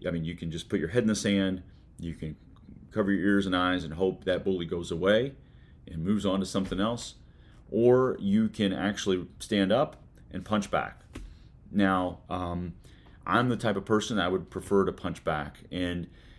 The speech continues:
if you've looked across the, the, the, the country, there are numerous a-, attacks on hunters from anti-hunters. The Humane Society International is one of them. Wildlife for All is another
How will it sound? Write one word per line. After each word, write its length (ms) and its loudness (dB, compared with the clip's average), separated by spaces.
if 240 -2
you've 220 0
looked 380 2
across 480 0
the, 100 -4
the, 320 -10
the, 280 -6
the 120 -6
country, 720 0
there 420 -2
are 420 -4
numerous 760 2
a-, 120 -12
attacks 480 -4
on 180 -4
hunters 360 -4
from 280 0
anti-hunters. 840 -4
The 80 -4
Humane 300 4
Society 580 2
International 580 -4
is 80 -12
one 180 2
of 120 2
them. 300 -4
Wildlife 540 2
for 200 -2
All 380 4
is 80 -6
another 460 -2